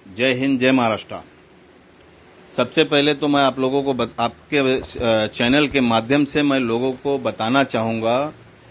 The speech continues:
कि हमारे नौ नंबर वार्ड में शिवसेना पार्टी के माध्यम से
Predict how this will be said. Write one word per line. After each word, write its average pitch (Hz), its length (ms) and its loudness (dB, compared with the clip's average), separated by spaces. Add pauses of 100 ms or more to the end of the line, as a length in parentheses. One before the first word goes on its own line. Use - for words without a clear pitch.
(280)
कि 165 420 2 (200)
हमारे 160 840 2
नौ 127 280 0
नंबर 151 340 0
वार्ड 123 320 2
में 131 440 -2 (720)
शिवसेना 147 840 2 (760)
पार्टी 135 320 0
के 151 140 0
माध्यम 127 520 2
से 156 420 -2